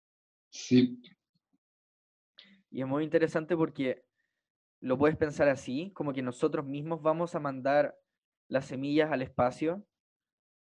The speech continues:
Speaker 2: o puedes pensar en que nosotros somos esas semillas y caímos dentro del espacio.
Speaker 1: O como que el,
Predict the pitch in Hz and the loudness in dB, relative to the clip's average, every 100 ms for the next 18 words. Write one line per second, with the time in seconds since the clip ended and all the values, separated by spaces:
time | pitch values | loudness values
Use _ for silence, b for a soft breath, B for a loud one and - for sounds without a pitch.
0 | _ 131 131 147 156 160 143 151 156 143 | _ 0 4 2 2 -4 2 2 2 -4
1 | 131 127 120 147 156 - 160 151 160 160 | -4 -6 -4 -4 -2 -2 -4 -4 -4 -4
2 | 151 123 147 165 151 131 _ _ _ _ | -6 -8 -2 0 0 -4 _ _ _ _
3 | _ _ _ 127 117 127 165 156 147 147 | _ _ _ -8 -4 -2 0 0 -4 -6
4 | 143 135 127 139 - _ _ _ _ _ | -6 -6 -8 -10 -12 _ _ _ _ _
5 | _ _ _ _ _ _ _ _ _ _ | _ _ _ _ _ _ _ _ _ _
6 | - 139 135 135 139 135 135 135 131 127 | -6 2 4 6 6 8 8 10 8 4